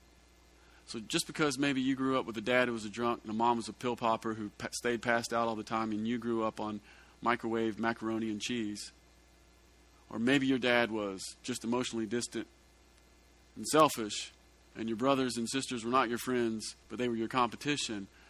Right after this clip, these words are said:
just because you grew up like that doesn't mean that things can't change. The Christmas story is filled with things that were impossible that absolutely changed. Zacharias and Elizabeth couldn't have a baby, and I don't know if you understand this or not, but virgin birth is an oxymoron.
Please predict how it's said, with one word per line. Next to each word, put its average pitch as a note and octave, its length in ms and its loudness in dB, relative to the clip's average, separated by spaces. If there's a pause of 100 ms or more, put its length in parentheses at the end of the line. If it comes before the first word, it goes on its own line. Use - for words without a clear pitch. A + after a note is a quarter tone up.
(100)
just G#3+ 200 -4
because F3 260 0
you D3+ 80 -2
grew C#3+ 340 0
up D#3+ 140 -2
like D#3 160 2
that E3 240 0 (300)
doesn't F3 280 4
mean D3 180 4
that B2+ 140 -4
things C#3+ 240 0
can't C3+ 280 -2
change. G#2 500 -4 (160)
The C#3+ 80 -6
Christmas D#3 380 -2
story D3 300 -2
is D#3 280 0
filled B2+ 320 0
with A#2+ 220 -6
things B2+ 260 -2
that A2+ 140 -4
were A#2+ 100 -2
impossible A#2 520 -2
that A2 100 -4
absolutely A#2 480 -4
changed. G#2 480 -8 (1040)
Zacharias D3+ 540 4
and C#3+ 100 2
Elizabeth B2 400 0 (100)
couldn't D3+ 280 0
have C#3 180 2
a C#3 60 -2
baby, B2 440 0
and B2 80 2
I D3 60 10
don't E3+ 100 2
know D3 80 0
if C3+ 120 -4
you C3+ 100 0
understand C3 420 0
this A#2 140 -2
or A2 40 -2
not, G#2+ 220 -2
but A#2 100 -6
virgin B2+ 400 0
birth A2+ 260 -2
is G2+ 100 -8
an G#2+ 80 -4
oxymoron. G#2 640 -6